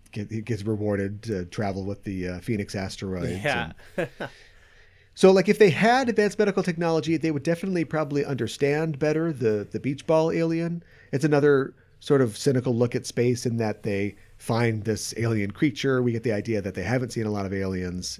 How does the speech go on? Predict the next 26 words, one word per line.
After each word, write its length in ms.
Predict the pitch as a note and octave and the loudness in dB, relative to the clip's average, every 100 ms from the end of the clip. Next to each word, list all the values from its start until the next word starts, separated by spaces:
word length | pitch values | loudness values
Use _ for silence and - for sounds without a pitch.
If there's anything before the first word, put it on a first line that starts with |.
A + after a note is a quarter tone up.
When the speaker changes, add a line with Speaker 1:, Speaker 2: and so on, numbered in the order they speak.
| - | -10
Speaker 1:
and 160 | G#2 G2 | -8 -6
it 80 | F#2 | -8
just 120 | G2+ | -6
turns 200 | G#2+ F#2+ | -6 -4
out 140 | F#2+ - | -6 -6
to 80 | |
be 140 | F2+ F2+ | -6 -6
this 200 | F2+ G2 | -6 -6
annoying 640 | F2+ F2 F2 F2 E2+ E2 - _ | -6 -4 -4 -4 -6 -10 -14 _
beach 240 | - F#2 - | -6 -6 -4
ball 260 | G2 F2 E2+ | -4 -2 -4
that, 200 | E2 - - - - | -6 -6 -12 -16 -18
<laughs> 320 | - - - | -20 -20 -10
like, 200 | C4 - | -8 -6
won't, 280 | A#2 A#2+ - - C#3 - | -2 -2 -4 -14 -10 -2
won't 180 | B2 G#2 | -2 2
take 240 | A#2+ - | 0 2
orders, 320 | A2 G#2+ G#2+ | 2 2 2
and 80 | G#2+ | 2
they've 100 | A2 | 0
got 160 | A#2 G#2+ | 2 0
it 60 | |
locked 400 | G2 G2 E2+ - | 0 -4 -4 -4
in 80 | A2 | -2
a 60 | G2 | -2
room. 460 | F#2 F2+ F#2+ G#2 | -4 -4 -6 -8